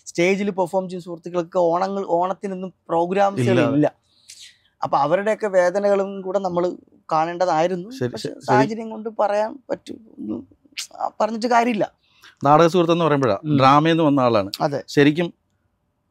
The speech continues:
Speaker 2: തെരുവ് നാടകം
Speaker 1: അതെ,
Speaker 2: അല്ലേ?
Speaker 1: അതെ, അതെ, അതെ.
Speaker 2: തെരുവില് നാടകങ്ങൾ കളിച്ചുകൊണ്ടാണ്
Speaker 1: അതെ.
Speaker 2: സ്റ്റാർട്ടിങ്.
Speaker 1: അതെ.
Speaker 2: അന്ന് പോലെ ഒരു കലാകാരന്റെ ഉള്ളിലുണ്ട്.
Speaker 1: അതെ.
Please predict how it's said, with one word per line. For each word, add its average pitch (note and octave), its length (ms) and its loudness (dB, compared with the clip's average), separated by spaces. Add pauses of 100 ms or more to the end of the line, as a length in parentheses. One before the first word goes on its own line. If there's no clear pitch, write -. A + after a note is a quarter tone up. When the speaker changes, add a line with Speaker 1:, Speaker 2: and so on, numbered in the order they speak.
Speaker 2:
തെരുവ് E3+ 280 6
നാടകം D3 320 6 (200)
Speaker 1:
അതെ, C#3 100 -2
Speaker 2:
അല്ലേ? D3+ 200 6 (180)
Speaker 1:
അതെ, D3+ 60 0
അതെ, C3 200 -2
അതെ. A#2+ 80 -6
Speaker 2:
തെരുവില് F3 400 2
നാടകങ്ങൾ E3 440 2
കളിച്ചുകൊണ്ടാണ് C3+ 560 0 (280)
Speaker 1:
അതെ. C3 220 -4 (140)
Speaker 2:
സ്റ്റാർട്ടിങ്. A2+ 560 -2
Speaker 1:
അതെ. A#2+ 100 -2
Speaker 2:
അന്ന് C#3 120 2
പോലെ C#3+ 220 2
ഒരു D3 440 -2
കലാകാരന്റെ B2+ 420 2
ഉള്ളിലുണ്ട്. G#2 400 -2 (220)
Speaker 1:
അതെ. A#2+ 200 -4